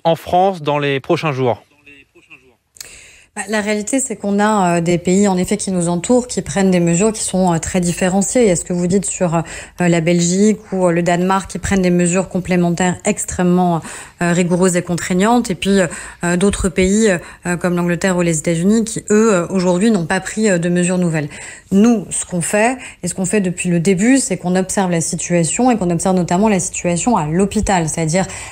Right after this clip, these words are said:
Speaker 2: quelle est la situation en réanimation, quelle est la tension hospitalière qui est la nôtre,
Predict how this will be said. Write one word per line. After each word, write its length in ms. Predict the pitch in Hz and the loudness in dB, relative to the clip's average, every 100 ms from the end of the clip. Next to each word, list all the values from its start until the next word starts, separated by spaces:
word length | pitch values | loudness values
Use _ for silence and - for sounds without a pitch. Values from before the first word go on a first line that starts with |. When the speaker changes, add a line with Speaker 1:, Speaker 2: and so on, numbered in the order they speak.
| - - - | -20 -10 0
Speaker 2:
quelle 180 | 202 | 2
est 60 | 202 | 4
la 120 | 190 | 2
situation 720 | 180 - 190 185 - 233 233 - | 0 -2 0 0 0 0 0 -2
en 120 | 220 202 | 0 2
réanimation, 760 | 196 190 185 180 185 - 254 | 2 2 0 0 0 2 2
quelle 120 | 233 | 2
est 60 | 180 | 2
la 140 | 165 | 0
tension 420 | 160 220 214 233 208 | 0 0 0 0 0
hospitalière 640 | - 196 185 180 202 202 | 0 -4 -2 0 0 0
qui 100 | - | -2
est 60 | 170 | -2
la 100 | 170 | 2
nôtre, 300 | 202 269 | 2 2